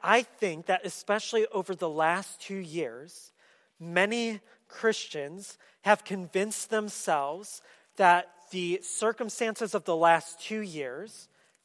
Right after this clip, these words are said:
and whatever personal trials I'm experiencing now are so unique to me or unique to us that God's wisdom won't cut it.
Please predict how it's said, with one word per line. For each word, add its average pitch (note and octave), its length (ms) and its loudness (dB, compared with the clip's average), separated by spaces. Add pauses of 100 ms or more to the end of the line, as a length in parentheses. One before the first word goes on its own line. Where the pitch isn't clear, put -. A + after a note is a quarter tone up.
and G3 200 -2
whatever G#3+ 520 6
personal A3+ 580 0
trials G#3 520 6
I'm F#3+ 160 2
experiencing F#3+ 800 -6 (240)
now F#3 680 6 (300)
are G3 160 6
so A#3 520 4
unique G#3 840 -4
to G#3 240 -4
me F#3+ 520 -4 (300)
or G3+ 140 2
unique F#3+ 520 -4
to A3 260 -2
us F#3 500 2 (220)
that F#3+ 180 2
God's F#3+ 380 4
wisdom F3 420 -2
won't D#3 260 -4
cut C#3+ 220 -8
it. - 220 -20